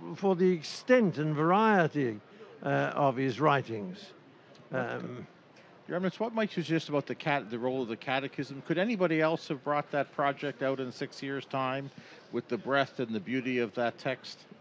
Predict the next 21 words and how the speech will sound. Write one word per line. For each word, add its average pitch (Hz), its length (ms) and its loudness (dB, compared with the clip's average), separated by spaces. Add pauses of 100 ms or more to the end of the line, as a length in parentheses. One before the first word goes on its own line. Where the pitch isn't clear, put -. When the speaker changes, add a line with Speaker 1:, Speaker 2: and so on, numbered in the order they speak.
(160)
Speaker 1:
Uh, 135 140 -2
no, 151 280 0
well, 139 100 0
there's 156 180 4
no 180 220 6
one 143 220 2
with 131 160 -2
his, 123 360 -2
uh, 117 180 -4
capacity. 107 640 -4 (520)
Uh, 113 500 -2 (100)
I 143 380 4
suspect 151 500 -2
he's 135 140 -2
had 147 180 2
almost 143 400 0
no 180 180 6
speechwriters, 123 960 -4 (580)
uh, 127 600 -2 (100)
<laughs> 156 120 -8
because 151 460 2